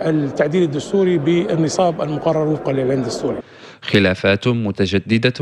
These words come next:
Speaker 2: واتهامات متعددة وتدخل أطراف محلية وإقليمية لإعاقة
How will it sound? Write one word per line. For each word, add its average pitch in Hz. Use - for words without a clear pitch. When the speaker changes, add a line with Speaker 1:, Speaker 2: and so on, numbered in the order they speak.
Speaker 2:
واتهامات 147
متعددة 104
وتدخل 101
أطراف 113
محلية 107
وإقليمية 151
لإعاقة 139